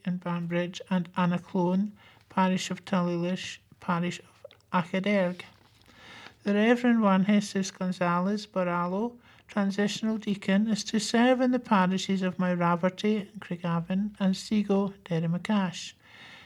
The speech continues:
It follows a meeting of clergy and representatives last Friday, at which the Dromore Diocesan Strategic Working Group was discussed.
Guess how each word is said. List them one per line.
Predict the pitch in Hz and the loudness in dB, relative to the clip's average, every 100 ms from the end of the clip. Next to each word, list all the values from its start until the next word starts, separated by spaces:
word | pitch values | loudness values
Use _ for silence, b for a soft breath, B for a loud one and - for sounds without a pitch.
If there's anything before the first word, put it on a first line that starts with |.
| b - | b -8
It | 208 | -2
follows | - 226 240 240 | 2 6 6 4
a | |
meeting | 220 214 214 220 | 4 4 4 2
of | 208 208 | 2 0
clergy | - 202 208 208 233 | 0 4 4 4 4
and | 233 | 4
representatives | 220 220 - 226 214 214 208 208 214 202 | 4 2 0 2 4 4 2 0 -2 2
last | 202 196 190 | 2 2 0
Friday, | - 208 196 190 175 185 b b b b - | 0 2 2 0 -4 -4 b b b b -6
at | 190 214 | -2 2
which | 208 - | 0 2
the | 208 | -2
Dromore | 196 190 190 208 226 | 2 2 4 4 4
Diocesan | 220 208 196 190 190 - 208 202 202 | 2 2 4 2 0 -4 -2 0 0
Strategic | 208 - - 214 208 202 - 214 | -4 -14 -4 -2 0 -2 -6 -2
Working | 226 - 226 | -2 -2 -2
Group | 208 175 175 - | 0 -4 -4 -4
was | 180 | -4
discussed. | - 185 - 175 160 - - | -2 -8 -6 -6 -6 -10 -18